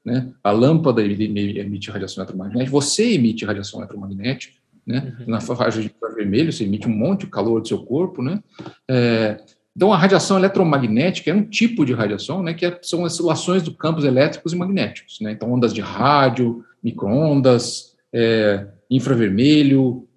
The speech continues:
Speaker 1: ultravioleta, luz visível, é,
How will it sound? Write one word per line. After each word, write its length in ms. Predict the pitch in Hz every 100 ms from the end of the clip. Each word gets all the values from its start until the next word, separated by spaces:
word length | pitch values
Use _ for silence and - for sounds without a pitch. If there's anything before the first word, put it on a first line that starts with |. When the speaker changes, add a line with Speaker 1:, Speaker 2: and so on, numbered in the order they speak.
| -
Speaker 1:
ultravioleta, 880 | 113 113 113 110 107 151 147 - 135
luz 200 | 117 117
visível, 880 | 120 101 139 147 131 135 120 - _ -
é, 560 | 120 120 113 110 104